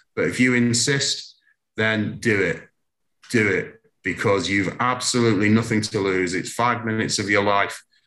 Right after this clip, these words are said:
having the test, but it could add more than five years to your life when you know the result. And allied with that, I'd already started my fitness regime,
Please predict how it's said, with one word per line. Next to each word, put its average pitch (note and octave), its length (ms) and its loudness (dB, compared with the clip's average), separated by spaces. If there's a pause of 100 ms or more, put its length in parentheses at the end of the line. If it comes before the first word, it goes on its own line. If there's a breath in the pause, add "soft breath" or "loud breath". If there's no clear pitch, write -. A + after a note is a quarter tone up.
(120)
having G2+ 260 2
the G2 80 0
test, - 760 -2 (160)
but F2+ 80 0
it C3 160 0
could A2+ 180 6
add G2+ 240 4 (440 soft breath)
more G#2 220 6
than G2+ 120 2
five G2+ 460 2
years G2 300 2
to G#2 120 -2
your F#2 120 0
life F#2 520 -2 (140)
when F#2+ 160 -2
you F#2+ 100 2
know F#2 160 2
the F2 140 -2
result. E2+ 600 -2 (460 soft breath)
And G2+ 500 0
allied A#2 440 4
with G#2+ 180 0
that, A#2+ 460 0
I'd A2+ 180 4
already A2 400 2
started A#2+ 640 -2
my F#2 320 -2 (420)
fitness A2 540 -2
regime, G#2 800 2